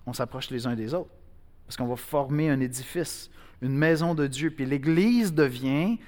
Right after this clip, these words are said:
dans son aspect communautaire, elle devient le temple de Dieu. L'Église devient à ce moment-là le temple de Dieu.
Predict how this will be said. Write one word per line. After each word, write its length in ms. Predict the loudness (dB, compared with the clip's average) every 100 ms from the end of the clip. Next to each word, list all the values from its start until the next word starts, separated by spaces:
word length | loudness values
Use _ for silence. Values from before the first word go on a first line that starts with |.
| -16 -20 -4
dans 140 | 0 2
son 200 | 2 2
aspect 320 | 0 0 -2
communautaire, 1120 | 6 8 8 8 6 4 4 4 4 2 0 -6 -16 -20 -20 -20 -20 -20 -6
elle 180 | 0 2
devient 640 | 4 2 2 0 2 0 -2
le 120 | -6 -2
temple 400 | 0 0 0 -2
de 140 | -2
Dieu. 300 | -6 -10 -14 -16 -20 -20 -20 -20 -20 -20 -20 -20 -20 -20 -20 -20 -20 -20 -20 -20 -20 -20 -20 -20 -20 -20 -20 -20 -20 -20 -20 -20 -4
L'Église 680 | 0 2 2 2 2 0 0
devient 320 | -2 0 -2
à 40 |
ce 120 | -2 -2
moment-là 340 | 0 0 0
le 100 | -2
temple 380 | -2 -4 -2 -6
de 140 | -4
Dieu. 260 | -6 -10